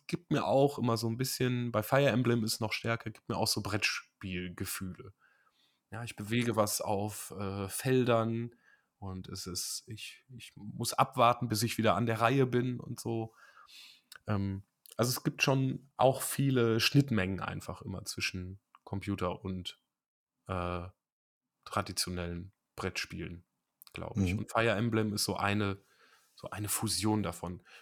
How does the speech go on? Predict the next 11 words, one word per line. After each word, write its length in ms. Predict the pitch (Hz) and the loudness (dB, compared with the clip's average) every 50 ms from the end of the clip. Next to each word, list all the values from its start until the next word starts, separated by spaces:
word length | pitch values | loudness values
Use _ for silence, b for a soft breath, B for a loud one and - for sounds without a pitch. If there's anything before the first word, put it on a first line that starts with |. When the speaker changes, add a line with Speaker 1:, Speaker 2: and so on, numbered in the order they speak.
| B B | B B
Speaker 1:
Übrigens, 320 | 147 170 165 156 151 - | 0 2 4 4 2 2
Fun 220 | - - 147 165 160 | 2 4 4 4 6
Fact: 440 | - 170 165 156 - - - - _ _ _ _ _ - | 6 4 4 4 0 -8 -10 -12 _ _ _ _ _ 2
Nintendo, 800 | 117 123 135 127 - 135 147 165 180 185 202 202 202 208 208 B B B B B B B B - | 4 4 4 4 4 4 4 4 6 4 4 4 4 2 0 B B B B B B B B -6
äh, 240 | 131 131 120 127 123 | -2 0 0 0 0
kennen 260 | - - 135 135 127 | 0 0 0 2 2
wir 100 | 113 85 | 2 2
alle 320 | 82 - - - 156 - | 2 2 2 2 2 2
als 240 | - 123 127 123 - | 0 -2 -4 -4 -6
großer 380 | - - 120 120 - - 107 107 | -4 -2 -2 -2 0 -2 -2 -2
Videoher-, 720 | 113 120 123 117 113 104 113 113 113 117 - 127 127 | -2 -4 -4 -4 -4 -4 -2 -2 -2 -2 -4 -8 -12